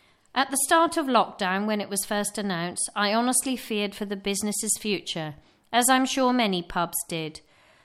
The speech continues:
But the Stokesby community very quickly came together in support,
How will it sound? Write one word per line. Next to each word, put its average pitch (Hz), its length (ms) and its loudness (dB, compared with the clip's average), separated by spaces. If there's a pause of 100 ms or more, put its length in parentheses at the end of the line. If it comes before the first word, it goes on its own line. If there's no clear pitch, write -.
(120)
But 262 160 2
the 294 80 2
Stokesby 302 600 0
community 214 600 2
very 233 460 2
quickly 240 420 -2
came 233 280 -2
together 233 400 0
in 233 240 -2
support, - 600 -2